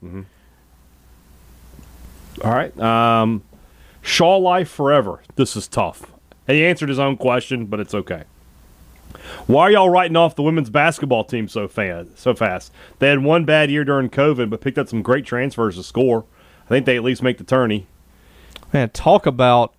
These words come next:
Speaker 1: The price is yikes. <laughs>
Speaker 2: Golly.
Speaker 1: That's, I mean, that, that, that, that, that aged out within ten hours. The
Speaker 2: And then he came
Speaker 1: basketball.
Speaker 2: back and he was like, "Never mind."
Speaker 1: He's like,
Speaker 2: <laughs> So
Speaker 1: "Never mind."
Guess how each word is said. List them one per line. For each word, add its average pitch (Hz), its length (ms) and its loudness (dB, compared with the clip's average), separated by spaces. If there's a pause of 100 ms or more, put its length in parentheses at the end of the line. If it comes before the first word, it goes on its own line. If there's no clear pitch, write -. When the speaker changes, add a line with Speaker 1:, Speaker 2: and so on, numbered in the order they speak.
Speaker 1:
The 117 60 -12
price 143 380 -4
is 104 160 -6
yikes. - 680 -4 (1000)
<laughs> - 360 -4
Speaker 2:
Golly. 147 520 0 (180)
Speaker 1:
That's, - 360 0 (200)
I 165 100 4
mean, 180 140 4
that, 185 240 2
that, 185 240 2
that, 175 280 2
that, 170 280 2 (320)
that 170 380 2
aged 156 480 2
out 135 320 4
within 123 380 -4
ten 123 240 0
hours. 98 540 -4 (760)
The 147 80 0
Speaker 2:
And 185 80 4
then 254 80 2
he 226 60 2
came 208 240 2
Speaker 1:
basketball. - 20 2
Speaker 2:
back 180 180 4
and 170 60 0
he 160 60 4
was 143 120 2
like, 135 240 2
"Never 151 280 2
mind." 135 220 2 (180)
Speaker 1:
He's 156 160 0
like, 180 120 4
Speaker 2:
<laughs> - 20 0
So 180 60 4
Speaker 1:
"Never 196 220 4
mind." 196 460 4